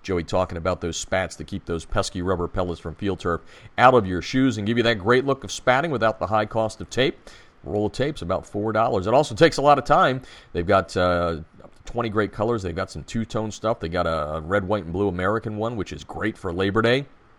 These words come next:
And you can, uh, get a discount on your order when you go to their website, T D I Razor. That's with a U, R A Z U R, T D I razor dot com.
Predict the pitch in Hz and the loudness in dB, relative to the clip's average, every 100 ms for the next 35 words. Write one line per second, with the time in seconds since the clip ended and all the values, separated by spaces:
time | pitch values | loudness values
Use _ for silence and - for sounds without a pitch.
0 | _ _ - - 82 90 98 98 90 90 | _ _ -20 -16 -8 -6 -4 -4 -2 -2
1 | 87 110 87 - - 147 107 95 90 92 | 0 -2 0 0 2 0 0 -2 0 0
2 | 76 - - - 87 87 92 90 85 98 | -2 -6 -18 -12 -8 0 2 2 2 2
3 | 95 - 78 - 107 95 87 85 90 117 | 2 -2 -4 0 0 2 0 0 2 2
4 | 92 87 87 - 110 120 104 117 76 95 | 0 -2 -4 -2 -2 0 0 0 2 2
5 | 95 87 95 90 87 92 82 - 156 170 | 2 0 -4 -4 0 0 -2 -8 -8 -6
6 | 135 113 98 92 87 101 110 117 117 - | -6 -2 0 0 0 0 -2 -2 -4 -8
7 | - - - - - 110 110 - 120 110 | -18 -20 -20 -20 -2 -2 4 6 6 6
8 | 90 85 | 2 -4